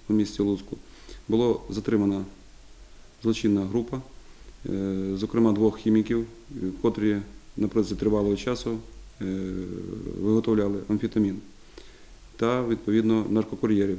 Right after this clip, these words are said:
які його доставляли для місця збуту. Усі вони практично затримані, які були під час реалізації матеріалів, є жителями Волинської та Львівської області. Варто відзначити, що організували такий бізнес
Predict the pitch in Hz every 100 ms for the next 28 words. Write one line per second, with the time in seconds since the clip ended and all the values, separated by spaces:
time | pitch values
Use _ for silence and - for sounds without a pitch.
0 | 92 98 90 113 107 101 98 - 107 123
1 | 123 113 - - - - - - - -
2 | 104 98 95 90 - 95 92 92 101 -
3 | 113 107 101 98 90 - - - - -
4 | - 120 107 143 127 120 104 98 113 113
5 | 107 107 101 92 107 110 110 101 98 95
6 | 101 98 95 - 101 101 101 104 95 98
7 | 101 127 131 113 - - 110 104 101 107
8 | 101 101 101 107 120 117 110 101 98 101
9 | - 101 101 107 95 95 - - - -
10 | - - - - - - 123 123 127 117
11 | 123 101 - 98 - 107 107 107 107 101
12 | - - - 139 92 110 120 120 123 107
13 | 107 110 110 107 104 98